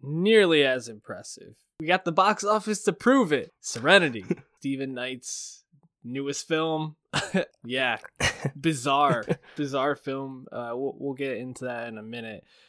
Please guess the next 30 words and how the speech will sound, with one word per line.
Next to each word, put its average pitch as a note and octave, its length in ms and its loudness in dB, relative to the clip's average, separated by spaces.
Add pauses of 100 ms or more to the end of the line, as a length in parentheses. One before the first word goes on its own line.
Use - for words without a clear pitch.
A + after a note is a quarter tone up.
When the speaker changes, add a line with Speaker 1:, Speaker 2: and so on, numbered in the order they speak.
(200)
Speaker 1:
But, A#2 380 -4
I C#3+ 40 -4
mean, F#3+ 180 2
th-, F#3+ 140 2
this A3 160 0
was G3+ 120 2
a, D#3+ 200 6
a C3 100 -4
film. C#3 560 -2 (340)
It's A#2 280 -10
starring B2+ 360 -2
Matthew A#2+ 320 -10
McConaughey. C#3 800 -8 (100)
You A#2 160 -8
got A2+ 320 -6 (200)
Anne C3+ 220 -8
Hathaway, A2+ 840 -12 (240)
Diane C3 640 -8
Lane, A#2 500 -12
Jeremy C#3+ 460 -4
Strong. A#2+ 760 -8 (100)
Speaker 2:
Jason A2+ 320 0
Clarke. G#2+ 500 -4 (220)
Speaker 1:
J-, D#3 140 -4
yeah, C#3+ 80 -6
Jason D3 400 -6
Clarke. B2+ 320 -10
Speaker 2:
Djimon A#2 280 4
Hounsou. A#2 560 2
Speaker 1:
Like, F3 380 0